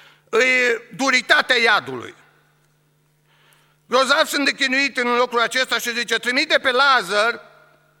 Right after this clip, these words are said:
să trimiți pe Lazar, uh, să Lazar să-și moaie vârful degetului în apă și să-mi răcorească limba, căci grozav sunt de chinuit în văpaia aceasta." Uh, foarte mulți, uh,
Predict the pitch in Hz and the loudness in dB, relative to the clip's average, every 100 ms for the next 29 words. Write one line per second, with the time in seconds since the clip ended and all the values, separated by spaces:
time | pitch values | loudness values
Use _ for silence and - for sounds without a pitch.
0 | _ _ - - _ - _ _ _ _ | _ _ -20 -20 _ -20 _ _ _ _
1 | 269 269 302 294 262 277 277 269 - 262 | -4 -2 -2 -2 0 0 0 -2 0 0
2 | 240 240 208 240 254 302 247 269 247 254 | 2 2 0 0 2 0 0 0 0 0
3 | 247 311 320 294 247 196 349 302 - 269 | 0 2 4 4 0 -2 -2 -2 -4 -4
4 | 302 320 277 214 254 240 240 254 285 294 | -2 -2 -2 -4 -2 -2 0 2 2 0
5 | 247 247 - 254 240 247 240 262 254 - | -4 -4 -2 0 0 -2 0 0 -2 -2
6 | 233 240 220 170 131 - 143 147 160 170 | -4 -4 -4 -2 -2 -4 -10 -6 -6 -6
7 | 220 - 185 156 165 185 175 170 151 147 | -6 -8 -12 -12 -12 -10 -12 -10 -10 -8
8 | 170 131 - - - _ _ _ _ _ | -8 -10 -12 -20 -20 _ _ _ _ _
9 | _ _ _ - _ - 202 202 277 277 | _ _ _ -20 _ -2 0 0 -2 0
10 | 220 214 247 220 185 175 - - 165 151 | -2 -2 -2 0 -2 -6 -10 -6 -4 -4